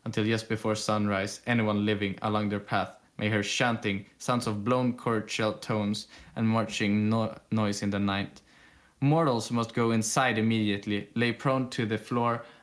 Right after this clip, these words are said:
and not look up to avoid notice from the night marchers in fear of harm or even death.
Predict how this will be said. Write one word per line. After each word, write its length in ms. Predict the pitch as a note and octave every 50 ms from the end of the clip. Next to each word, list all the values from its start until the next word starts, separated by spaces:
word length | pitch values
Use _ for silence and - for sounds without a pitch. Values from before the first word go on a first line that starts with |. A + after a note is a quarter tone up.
| -
and 200 | - A2+ A#2 A#2+
not 260 | B2 C3 B2+ - - -
look 280 | A#2+ A#2+ A#2 A2+ -
up 240 | B2 A2+ A2 - -
to 100 | - A#2+
avoid 380 | G#2+ A2 A2+ A2 A2 G#2+ G2+ - - _ _ _ _ -
notice 440 | - B2 B2 A#2+ A#2+ - A2 G2+ G#2+
from 220 | - - A2 G#2+ G#2+
the 80 | G#2+ G#2
night 280 | G#2 G2+ G2+ G#2 -
marchers 460 | G#2 G2+ G2 - - G#2+ G2+ G#2+ A2 A2
in 80 | A2+ G#2+
fear 280 | - - A#2 A2 G#2+
of 140 | G#2 G#2 G#2 -
harm 440 | - - B2 A2+ G#2 G2 G#2 G#2+ -
or 140 | A2 A2 A2+
even 260 | G#2+ G#2 G2+ G2 F#2
death. 280 | G2 G2+ F#2+ F#2+ -